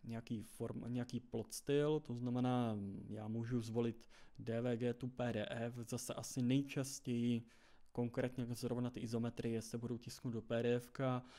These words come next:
a následně třeba z P D F ka tisknout, nicméně můžeme, i kdyby jsme zde měli plotter, tak můžeme rovnou, mm, poslat, eh,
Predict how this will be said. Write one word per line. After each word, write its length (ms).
a 100
následně 680
třeba 360
z 100
P 200
D 80
F 120
ka 120
tisknout, 680
nicméně 420
můžeme, 500
i 100
kdyby 220
jsme 220
zde 200
měli 240
plotter, 520
tak 200
můžeme 340
rovnou, 640
mm, 600
poslat, 600
eh, 60